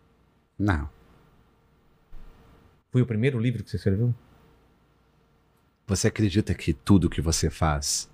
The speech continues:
Speaker 1: é relevante? Não. Você precisa de sombra para ser relevante.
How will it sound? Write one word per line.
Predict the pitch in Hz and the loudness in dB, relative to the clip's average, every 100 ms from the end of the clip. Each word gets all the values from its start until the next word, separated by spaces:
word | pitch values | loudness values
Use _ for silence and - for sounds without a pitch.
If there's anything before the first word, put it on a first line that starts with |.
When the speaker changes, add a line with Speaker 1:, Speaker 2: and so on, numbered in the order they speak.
| - | 0
Speaker 1:
é | 95 | 2
relevante? | 90 87 80 76 69 - - | 2 0 0 -4 -4 -10 -8
Não. | - 85 78 - - - _ _ _ _ _ _ _ _ _ _ _ _ _ _ - - | 2 2 2 -2 -16 -20 _ _ _ _ _ _ _ _ _ _ _ _ _ _ -20 -8
Você | 98 - 110 | -2 0 2
precisa | 98 - 87 90 | 2 0 0 0
de | 95 | 2
sombra | - 107 90 82 76 71 - _ - _ _ _ _ - - - - - - - _ _ _ _ _ _ | 2 2 2 2 0 -4 -10 _ -20 _ _ _ _ -20 -18 -16 -16 -18 -20 -20 _ _ _ _ _ _
para | - 95 | -2 0
ser | - 90 | 0 0
relevante. | 87 90 85 73 - - | 2 0 0 -4 -4 -8